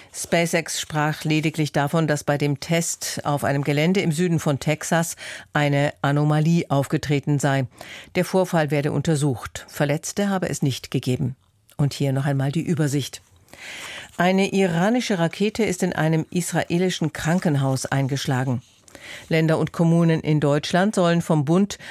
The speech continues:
einen finanziellen Ausgleich für Steuerausfälle erhalten.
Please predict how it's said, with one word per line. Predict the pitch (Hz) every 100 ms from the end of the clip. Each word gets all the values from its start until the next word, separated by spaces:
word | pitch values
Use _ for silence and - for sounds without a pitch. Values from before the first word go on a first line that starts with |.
| - -
einen | 160 160
finanziellen | - 185 160 - 151 151
Ausgleich | 143 147 - 143 143
für | - 160
Steuerausfälle | 135 156 147 135 - 139 139 - 147 135
erhalten. | - 139 139 - 135